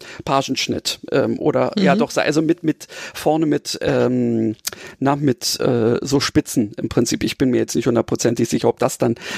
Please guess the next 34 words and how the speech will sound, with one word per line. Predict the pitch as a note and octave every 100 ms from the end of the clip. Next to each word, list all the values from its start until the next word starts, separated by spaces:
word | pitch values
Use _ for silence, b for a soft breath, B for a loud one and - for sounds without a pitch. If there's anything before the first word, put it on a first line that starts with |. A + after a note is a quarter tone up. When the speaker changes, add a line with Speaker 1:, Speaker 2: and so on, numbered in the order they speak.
| -
Speaker 1:
wirklich | F3+ C3 -
der | -
Pagenschnitt | - G2+ A#2 - - - -
ist, | -
aber, | E3 D#3 C3+ A#2+
ähm, | C3 A#2 F#2+ -
ja. | - - - B B B E3
Und | - E3+ F3 - _ _ - -
an | E3 F#3+ B3 A3+ -
dieser | F#3+ F#3+ G3+ F#3 - -
Aufmachung, | G3+ - G3 G#3 G#3 G#3 G#3 - -
äh, | E3 E3+
kann | - E3
man | F3
eigentlich | - E3+ E3 D#3+
auch | E3
schon | - F3 D3
so |
ein | D3
kleines | - C#3 D3+ D#3
bisschen | - - F3+ D#3
die | C#3 C#3+ D#3+
Epoche | C#3+ - E3 G#3 G3+ G3+ B B B
ablesen, | E3 - D#3 F3+ F3+ E3+
in | D#3
der | C3
das | A#2+ G#2+
spielt, | - - D#3+ C4+ - - B B
nämlich | - G#3 D3+
die | -
zwanziger | - A#2 A#2 - -
Jahre. | - - A3 G4+ - _ _ _ _ _ _ _
Speaker 2:
Mhm. | F#3+ D#3+ G#3 - B B B B B
Speaker 1:
Ähm, | E3 E3 F3+